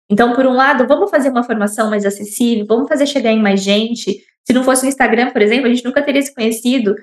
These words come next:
provavelmente. Então, essas aproximações têm uma, uma, uma coisa muito boa. Só que aí, por outro lado, também, né, a, nessa transmissão, nesse valor que é atribuído a uma transmissão, vão se formando alguns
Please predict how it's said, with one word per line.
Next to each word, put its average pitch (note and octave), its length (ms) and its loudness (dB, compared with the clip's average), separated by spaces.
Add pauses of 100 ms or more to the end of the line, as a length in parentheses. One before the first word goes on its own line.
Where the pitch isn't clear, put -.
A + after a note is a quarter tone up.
(160)
provavelmente. G3+ 1080 -2 (100)
Então, G#3+ 400 2
essas A#3 280 0
aproximações B3 960 0
têm A#3 180 -4
uma, G#3+ 340 -2
uma, G3+ 320 -2
uma G#3 240 -2
coisa C#4 260 2
muito A#3 240 -4
boa. G#3+ 480 2 (380)
Só C#4 120 2
que D4+ 100 -2
aí, D#4 120 -4
por D#4 120 -2
outro D4+ 240 0
lado, C4 320 0
também, C4 480 0 (240)
né, A#3+ 280 0
a, - 220 -4
nessa A#3 380 0
transmissão, B3 880 0 (100)
nesse A#3+ 360 0
valor A#3+ 640 2 (120)
que B3+ 140 0
é A#3 40 2
atribuído A3+ 680 0
a G#3 60 4
uma G#3 180 0
transmissão, G#3+ 800 -2 (180)
vão A#3 180 2
se - 140 -6
formando C4 720 0
alguns B3+ 480 -2